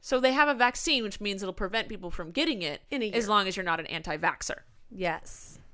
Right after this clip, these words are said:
Speaker 1: All right. <laughs> So, uh, last bit of news I have is that Apple employees, I didn't know this, if they brought, like, a big bag to work,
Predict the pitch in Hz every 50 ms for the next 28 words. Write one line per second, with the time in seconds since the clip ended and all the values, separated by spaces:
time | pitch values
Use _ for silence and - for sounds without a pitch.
0 | - _ _ - 262 233 214 185 - - - - - - - - 202 - - -
1 | - - - - - - - - - - - 349 330 - - 392 311 - - -
2 | 349 - - - - - 311 254 214 165 131 165 - - - - - 233 233 233
3 | 226 214 240 285 403 466 - - 415 381 320 247 226 214 214 208 196 190 190 190
4 | - 185 180 175 175 170 175 180 170 233 320 196 - - _ _ _ - _ _
5 | - - 220 214 208 202 208 208 202 196 - - - 226 254 320 - 370 370 359
6 | 285 247 - - 190 180 165 180 - - 262 311 494 554 - 277 349 427 427 -
7 | - 294 302 - - - - - - - - - - - - - - - 269 269
8 | 262 269 294 277 330 320 - 285 269 240 208 208 214 208 214 214 202 208 208 185
9 | 170 165 175 247 - -